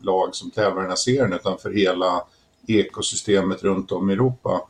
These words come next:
Skälet till att Super League kommer igång, kom igång, eh, kan man ju säga att kritiken mot till exempel uefas, eh, sätt att hantera Champions League har ju varit att de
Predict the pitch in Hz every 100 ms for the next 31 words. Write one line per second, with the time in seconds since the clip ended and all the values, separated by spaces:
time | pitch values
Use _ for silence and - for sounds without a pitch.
0 | _ - - - - _ _ _ - -
1 | 131 170 180 175 160 123 139 135 120 107
2 | - 113 117 117 151 104 90 98 - -
3 | 151 185 147 92 69 65 104 - - 101
4 | 101 98 98 90 - - 113 113 107 107
5 | 98 - - - - - - - 120 143
6 | 143 151 131 117 110 113 107 - 107 101
7 | 104 98 92 - _ _ - 107 107 95
8 | - 131 120 - - - - - 95 110
9 | 104 98 101 98 107 101 98 - 95 -
10 | 104 151 170 98 - - - - - -
11 | 131 117 107 123 160 135 123 135